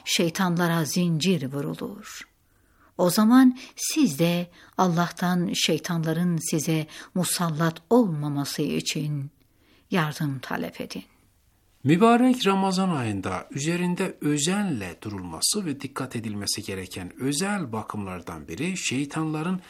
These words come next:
Speaker 2: size musallat olmasına mani olmak ve nefsin şehvete dayalı isteklerini izlemekten kaçınmaktır.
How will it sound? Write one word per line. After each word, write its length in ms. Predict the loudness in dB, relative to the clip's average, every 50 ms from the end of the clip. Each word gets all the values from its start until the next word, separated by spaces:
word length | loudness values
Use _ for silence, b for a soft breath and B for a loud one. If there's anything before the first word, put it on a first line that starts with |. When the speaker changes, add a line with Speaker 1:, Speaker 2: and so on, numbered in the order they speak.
| B B B B B
Speaker 2:
size 280 | -4 -2 -2 0 0
musallat 640 | -2 -2 -2 -2 -2 -2 -2 -4 -4 -8 -8 -8 -8
olmasına 520 | -8 -8 -8 -6 -4 -2 -2 0 0 0
mani 440 | 0 0 -2 -2 -2 -2 0 0 0
olmak 480 | 2 2 2 0 0 -2 -4 -6 -6
ve 200 | -4 -4 -2 -2
nefsin 500 | -2 -2 -4 -2 -2 -2 0 0 0 -2 -4 _ -12
şehvete 640 | -8 -6 -6 -6 -6 -8 -10 -12 -10 -6 -6 -4 -2
dayalı 400 | -2 -2 -2 -4 -4 -6 -8 -6
isteklerini 720 | -2 0 0 0 0 -2 -8 -8 -8 -8 -8 -8 -10 -8
izlemekten 720 | -8 -6 -4 -2 0 0 0 0 0 -2 -2 -4 -4 -4 -4
kaçınmaktır. 1000 | -6 -8 -8 -8 -6 -8 -8 -8 -8 -10 -12 -12 -14 -14 -14 -16 -16 -20 -20